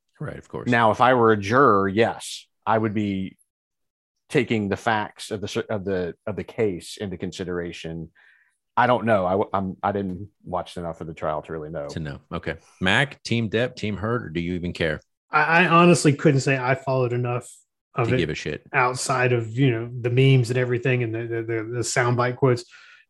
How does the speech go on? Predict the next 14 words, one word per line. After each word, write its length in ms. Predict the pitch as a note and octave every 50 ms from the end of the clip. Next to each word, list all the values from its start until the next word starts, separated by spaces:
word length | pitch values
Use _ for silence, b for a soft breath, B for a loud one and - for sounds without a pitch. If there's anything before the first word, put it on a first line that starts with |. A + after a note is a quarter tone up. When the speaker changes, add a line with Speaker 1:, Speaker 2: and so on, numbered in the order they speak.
| _ _ -
Speaker 3:
to 380 | - C#3 B2+ A#2+ A#2 A2+ B2 A#2+
form 340 | - - D3 C3+ B2+ A#2+ A#2+
a 40 |
valid 300 | A2 A#2+ A#2 A#2 A#2 A#2
opinion 380 | A#2 A2+ - - B2 A#2+ A#2+ A2+
to 80 | A#2 B2
even 300 | A2+ G#2+ A2+ G#2+ G2+ G2
say 260 | - - B2 G#2 G#2
anything 360 | G2+ G2+ G2 - - G#2 G2+
right 180 | G#2 G#2 A#2 B2
now. 220 | A2 G#2 G#2 G#2
So 260 | - - - A#2 G2+ - _ _ _ _ _ _
Speaker 1:
Fair 120 | - B2+ C3+
enough. 180 | B2 A2 C3+